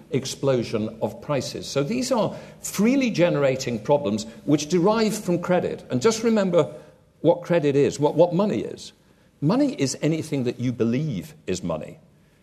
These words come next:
Credit, and is created by credit, which comes from credere, which means to believe. And there's something very fundamental here about our ability to overcreate money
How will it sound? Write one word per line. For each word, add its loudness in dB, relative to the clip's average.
Credit, 2
and 2
is -2
created 0
by 0
credit, -2
which -4
comes 0
from -4
credere, 0
which -6
means 2
to -6
believe. -2
And -2
there's 0
something 0
very 2
fundamental -2
here -4
about 0
our 4
ability 2
to 2
overcreate 2
money 0